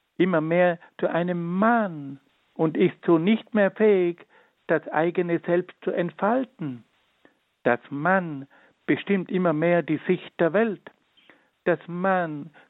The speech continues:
führt zur Durchschnittlichkeit und führt schlussendlich dazu, dass der Mensch seine eigene Person endgültig verliert. Heidegger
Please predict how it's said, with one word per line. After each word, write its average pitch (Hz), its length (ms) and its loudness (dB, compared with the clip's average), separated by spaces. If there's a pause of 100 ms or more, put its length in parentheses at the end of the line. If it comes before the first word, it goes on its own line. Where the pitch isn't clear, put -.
führt 185 240 2
zur 185 120 4
Durchschnittlichkeit 185 1040 -2 (520)
und 170 200 -6
führt 226 220 -2
schlussendlich 226 760 0
dazu, 196 460 -2 (340)
dass 180 200 0
der 226 100 -2
Mensch 214 300 -2 (520)
seine 147 300 -2
eigene 175 380 0
Person 156 540 -4 (280)
endgültig 139 760 -2
verliert. 120 400 -4 (1900)
Heidegger 120 560 0